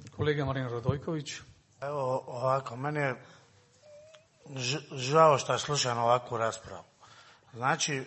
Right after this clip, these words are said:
Speaker 2: od starta imamo odličnu prezentaciju, imamo čovjeka koji je pos-, postavio jednu ideju na zdrave noge, na z-, na, na zdrave temelje. Imali smo,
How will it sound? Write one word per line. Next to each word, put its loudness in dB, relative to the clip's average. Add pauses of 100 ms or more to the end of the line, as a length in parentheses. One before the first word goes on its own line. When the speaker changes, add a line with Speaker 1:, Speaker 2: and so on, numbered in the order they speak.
(440)
Speaker 2:
od -10
starta 4
imamo 2
odličnu -2
prezentaciju, 2 (760)
imamo 0
čovjeka 0
koji -8
je -8 (400)
pos-, -6 (320)
postavio 6
jednu 4
ideju 4
na 2
zdrave 8
noge, 0
na -8
z-, -10
na, -4
na -6
zdrave 4
temelje. -2 (800)
Imali 4
smo, -2